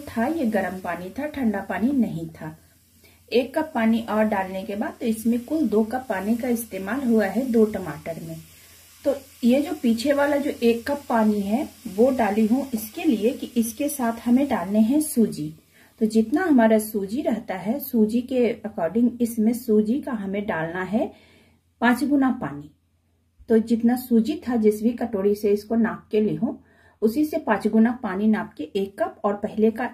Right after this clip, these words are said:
एक कप इसमें डाल देना है सूजी। सूजी आप जिस भी बर्तन से ले रहे हैं उस बर्तन से आप पाँच गुना पानी डाल लीजिएगा।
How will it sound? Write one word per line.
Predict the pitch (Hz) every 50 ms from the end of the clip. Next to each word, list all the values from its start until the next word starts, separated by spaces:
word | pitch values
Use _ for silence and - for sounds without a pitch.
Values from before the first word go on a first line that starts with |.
| -
एक | 170 160 160 - -
कप | 165 160 - _ _ - _ _ _ _ -
इसमें | 240 226 - 302 339 311
डाल | 247 175 151 156 156
देना | 160 160 160 175 165
है | 160 208 208
सूजी। | - - 180 160 156 156 151 - - _ _ _ _ _ _ _ _ _ _ _ _ _ _ _ _ _ _ _ _ _ _ _ _ _ _ _ _ _ _ _ _ _ _ - _ _ -
सूजी | - - 277 285 226 320 370
आप | - - 226 226 - - _ _ _ _ _ - - - -
जिस | 196 - 226 247 226 226
भी | 240 277 302
बर्तन | 285 262 220 214 214 - 226 226 233
से | 220 254 254
ले | 247 226 185
रहे | 175 180 196 196 185
हैं | 190 254 - - -
उस | 220 214 214
बर्तन | 196 190 180 208 - 196 185 185
से | - - 262
आप | - - 196 208 214 - -
पाँच | 196 175 160 190
गुना | 185 202 175 185 208 220
पानी | - 233 190 175 185 208 214
डाल | 220 190 165 160
लीजिएगा। | 165 165 165 160 165 165 160 160 160 170 165